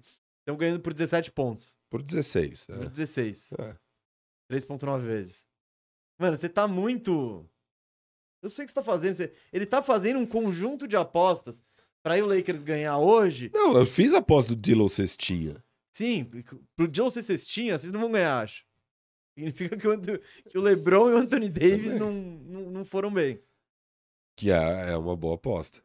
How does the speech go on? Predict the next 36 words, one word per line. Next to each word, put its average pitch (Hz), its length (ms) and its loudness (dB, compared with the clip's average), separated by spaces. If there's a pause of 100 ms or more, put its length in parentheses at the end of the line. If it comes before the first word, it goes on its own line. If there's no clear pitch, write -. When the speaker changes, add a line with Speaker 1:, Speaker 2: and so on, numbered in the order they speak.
Speaker 2:
E 107 120 0
que 147 140 0
o 135 160 4
Warriors 156 360 6
não 151 120 -6
vai 147 140 2
precisar 151 240 -4
ninguém 143 320 -6
ser 147 260 -4 (240)
monstro, 92 540 -2
sabe? 82 360 -4
Speaker 1:
Ah, 151 260 -2
você 131 100 -14
tinha 175 140 -6
do 208 120 -8
jogo 180 300 2
ainda. 117 400 -6 (280)
Speaker 2:
Você 104 80 -10
tinha 87 140 -2
do 80 160 -2
jogo, 143 320 6
Speaker 1:
Ah, 143 240 -2
Speaker 2:
não 165 120 2
do - 60 -2
Speaker 1:
é - 100 -2
Speaker 2:
Lakers. - 60 0
Speaker 1:
verdade. 127 600 -4
Speaker 2:
Você 87 80 -10
tinha 98 160 -4
do 127 80 -6
jogo. 151 160 -4 (240)
Não, - 140 -2
porque - 160 -4
eu 226 40 2
acho 240 160 -2
que 190 220 -2